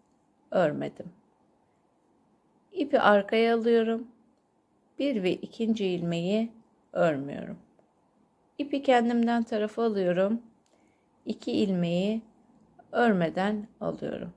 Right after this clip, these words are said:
İpim arkada, iki ilmeği örmeden alıyorum. Son kalan kenar ilmeğimi de ters olarak ördüm ve ikinci modelimizi de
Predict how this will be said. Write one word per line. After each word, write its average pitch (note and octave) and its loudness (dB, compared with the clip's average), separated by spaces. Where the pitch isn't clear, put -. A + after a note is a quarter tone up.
İpim C#4 0
arkada, G3 2
iki - -8
ilmeği F#3+ 0
örmeden F#3+ 2
alıyorum. - -10
Son D4+ 2
kalan F#3 2
kenar G#3+ 2
ilmeğimi E3 -2
de G#3+ -2
ters B3 -4
olarak E3+ 0
ördüm F#3 2
ve F3 -6
ikinci G#3 0
modelimizi D#3+ 0
de A#3 0